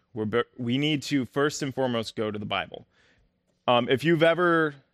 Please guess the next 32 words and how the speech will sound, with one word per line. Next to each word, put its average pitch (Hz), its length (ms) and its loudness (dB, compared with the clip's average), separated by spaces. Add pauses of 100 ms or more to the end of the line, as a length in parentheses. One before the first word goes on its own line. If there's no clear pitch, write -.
debated 135 500 2
a 123 60 0
Catholic, 117 640 -2 (720)
um, 120 300 2
a 127 80 2
Roman 135 300 2
Catholic 123 400 0
in 120 100 -4
particular, 104 680 -8 (600)
every 147 280 4
time 175 300 0
you 160 100 0
bring 143 220 0
up 120 120 -2
doctrine, 127 440 0
they 117 80 2
will 123 180 0
immediately 127 640 -2
go 117 120 0
to 104 80 -6
church 104 280 -8
history. - 380 -16 (540)
'Cause 135 180 0
if 123 100 2
they 143 140 4
can 147 320 -4 (280)
act 139 280 2
like 135 180 0
you 139 80 0
don't 123 260 -2
know 190 220 4
anything, 127 580 -4